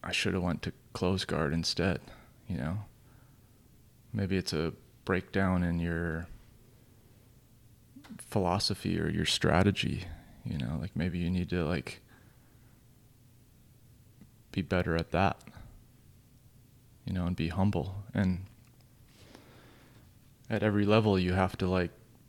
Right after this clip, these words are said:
be willing to give up part of yourself to get better. You, this narrative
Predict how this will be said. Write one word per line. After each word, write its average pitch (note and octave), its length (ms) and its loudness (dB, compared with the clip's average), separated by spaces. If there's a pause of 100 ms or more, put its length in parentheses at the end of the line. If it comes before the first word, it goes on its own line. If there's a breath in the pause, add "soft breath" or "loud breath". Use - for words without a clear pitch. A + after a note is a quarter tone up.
(1200)
be G2+ 160 4
willing F#2+ 380 4
to - 100 -8
give G2 260 2
up G2 220 0 (260)
part F#2 220 2
of E2 80 -4
yourself E2 460 0
to E2+ 100 -6
get E2+ 220 -4
better. F#2 480 0
You, F2+ 180 -2
this - 320 0
narrative F2 800 0